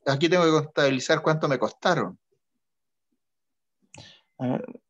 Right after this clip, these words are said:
Speaker 2: sí, sí,
Speaker 1: El
Speaker 2: sí.
Speaker 1: costo de la compra, ¿dónde está?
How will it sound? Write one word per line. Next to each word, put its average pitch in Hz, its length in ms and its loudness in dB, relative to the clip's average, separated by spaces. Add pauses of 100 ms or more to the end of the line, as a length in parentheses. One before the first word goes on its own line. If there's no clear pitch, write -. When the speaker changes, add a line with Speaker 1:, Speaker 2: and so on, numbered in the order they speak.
Speaker 2:
sí, 127 260 -6
sí, - 160 -18
Speaker 1:
El 139 120 -8
Speaker 2:
sí. - 80 -10
Speaker 1:
costo 185 520 2
de 156 140 0
la 151 140 2
compra, 170 720 0 (200)
¿dónde 220 300 0
está? 214 440 -2